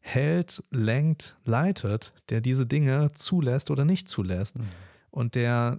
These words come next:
Speaker 1: seinen Kindern auch beisteht in dieser Zeit. Und da vielleicht eine Geschichte einfach, ähm, von einem Freund, den ich, den ich kenne, der, äh, aus Sri Lanka kommt. Und, ähm,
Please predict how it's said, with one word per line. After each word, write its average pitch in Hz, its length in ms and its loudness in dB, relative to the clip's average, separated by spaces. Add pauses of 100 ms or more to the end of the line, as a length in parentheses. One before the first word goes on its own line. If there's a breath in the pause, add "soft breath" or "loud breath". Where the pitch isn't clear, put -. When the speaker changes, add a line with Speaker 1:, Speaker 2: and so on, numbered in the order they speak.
(120)
Speaker 1:
seinen 135 480 0
Kindern 139 420 -2
auch 120 160 -4
beisteht 110 680 -2 (520 soft breath)
in 117 160 -2
dieser 110 240 0
Zeit. - 480 -8 (220)
Und 110 200 -6
da 123 360 0 (320)
vielleicht 151 360 -2
eine 143 80 2
Geschichte - 580 0
einfach, 113 440 -2 (640 loud breath)
ähm, 110 320 -2
von 120 200 0
einem 113 60 2
Freund, 147 540 0
den 123 220 2
ich, 120 340 0
den 113 120 2
ich - 100 -6
kenne, 139 240 2
der, 113 440 2 (180)
äh, 120 60 -4
aus 113 460 -4
Sri - 140 -2
Lanka 120 340 0
kommt. 143 480 -2 (960)
Und, 117 400 0
ähm, 110 340 -2